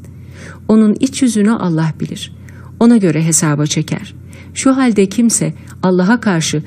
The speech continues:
kesin bir şekilde tezkiye edilemez, temize çıkarılamaz buyurdu. Salgın hastalık bulunan yere girilmez. İbni Abbas radıyallahu anh'ın şöyle dediği rivayet edilmiştir.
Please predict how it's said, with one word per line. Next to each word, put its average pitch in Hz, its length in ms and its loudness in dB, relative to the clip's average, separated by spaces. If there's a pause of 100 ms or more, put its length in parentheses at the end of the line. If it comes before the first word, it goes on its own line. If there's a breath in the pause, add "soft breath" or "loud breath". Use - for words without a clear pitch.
(240 loud breath)
kesin 285 400 2
bir 247 120 4
şekilde 190 520 0
tezkiye 165 520 0
edilemez, 160 720 0 (240 loud breath)
temize 208 340 2
çıkarılamaz 180 840 0
buyurdu. 156 320 2 (1900)
Salgın 240 460 0
hastalık 190 560 0
bulunan 208 400 4
yere 156 240 4
girilmez. 147 680 0 (800 loud breath)
İbni 240 240 4
Abbas 240 440 0
radıyallahu 180 540 2
anh'ın 156 380 0
şöyle 226 400 2
dediği 147 340 2
rivayet 147 400 0
edilmiştir. 147 680 -4